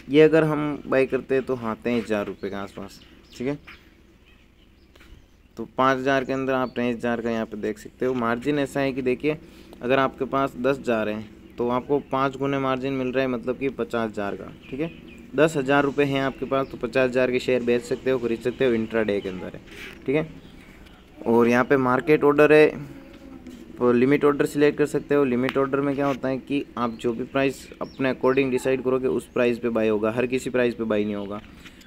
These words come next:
उसके बाद यहाँ पे trigger price है, इसके अंदर आप क्या कर सकते हो कि मैं इस price और इस price के बीच में बाय करना चाहता हूँ, तो वो price आप यहाँ पे डाल सकते हो। फिर है कवर order, Cover order के अंदर आप stop loss भी डाल सकते हो और limit order भी डाल सकते हो, आपको जिस price पे बाय करना है वो,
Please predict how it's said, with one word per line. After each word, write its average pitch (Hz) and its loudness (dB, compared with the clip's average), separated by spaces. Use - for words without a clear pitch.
उसके - 0
बाद 147 6
यहाँ 147 2
पे 139 0
trigger 135 2
price 143 4
है, 147 0
इसके 139 0
अंदर 156 6
आप 147 2
क्या 147 4
कर 139 2
सकते 143 0
हो 143 6
कि 143 -2
मैं 135 2
इस 131 -2
price 131 4
और 131 4
इस - -2
price 127 2
के 135 2
बीच 120 0
में 127 -2
बाय 120 2
करना 120 -2
चाहता 117 -6
हूँ, 127 -4
तो 120 -6
वो 117 0
price 117 0
आप 110 -2
यहाँ 110 -6
पे 117 -6
डाल 104 -2
सकते 104 -8
हो। 104 -4
फिर 147 -2
है 147 2
कवर 117 2
order, 98 -4
Cover 156 6
order 156 4
के 151 2
अंदर 151 4
आप 143 2
stop 127 0
loss 143 0
भी 151 0
डाल 147 6
सकते 143 -2
हो 143 4
और 135 2
limit 120 2
order 123 2
भी 127 0
डाल 113 0
सकते 117 -4
हो, 120 0
आपको 117 -2
जिस 117 -8
price 131 2
पे 135 0
बाय 123 4
करना 127 -4
है 123 -6
वो, 139 4